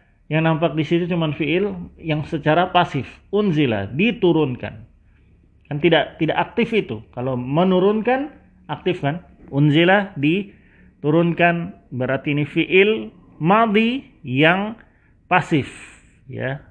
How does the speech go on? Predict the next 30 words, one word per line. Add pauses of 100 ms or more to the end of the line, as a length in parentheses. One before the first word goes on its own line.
(500)
Ya,
nanti
ada
pasif,
ada
aktif,
ya. (840)
Ilaika, (200)
jar
majrur, (240)
ya. (720)
Berarti
dia
terhubung
kepada
jumlah
fi'liyah
yaitu
un-, (800)
unzila, (180)
ya. (480)
Hubungannya
ke
un-, (540)
unzila,
muta'alliq,
ya,
muta'alliqon,
ya,
keduanya